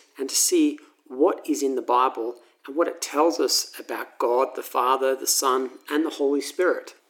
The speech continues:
Now, if you're listening to this and you're an atheist or agnostic, and you're wondering why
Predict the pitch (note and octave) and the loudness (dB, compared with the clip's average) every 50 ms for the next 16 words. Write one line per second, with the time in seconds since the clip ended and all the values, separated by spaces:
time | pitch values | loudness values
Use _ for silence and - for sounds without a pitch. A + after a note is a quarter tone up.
0 | _ _ _ _ _ - D3 C#3 C#3+ - G#3+ A#3+ A3 G#3+ E3 - - D#3+ D3+ - | _ _ _ _ _ 2 4 4 4 4 0 4 4 4 4 6 4 2 2 4
1 | D3 C#3+ D3+ D3 D3 - C3+ C3+ C#3+ C#3 C3+ C3 A#2+ B2 - C3 C3+ C#3 - - | 4 4 4 4 2 0 0 2 4 4 4 4 2 2 2 2 2 2 4 4
2 | D#3 C#3 C3 - - - - - C3 A#2+ A#2 A2+ - C3 B2+ C3 C#3+ - - - | 4 6 6 4 -2 -4 -2 2 2 2 2 0 -2 0 0 0 0 0 -2 0
3 | A#2 A2+ - - - - _ _ - _ _ _ C#3+ C#3+ C#3+ C3 B2+ C#3 D3+ E3 | 0 0 0 -2 -10 -20 _ _ -20 _ _ _ 0 2 2 4 4 4 4 4
4 | D#3+ D3+ C#3+ C#3 B2 A#2 A#2 B2+ C#3 D3+ D#3 D#3 D#3 | 4 4 2 2 -2 0 0 0 2 4 2 2 0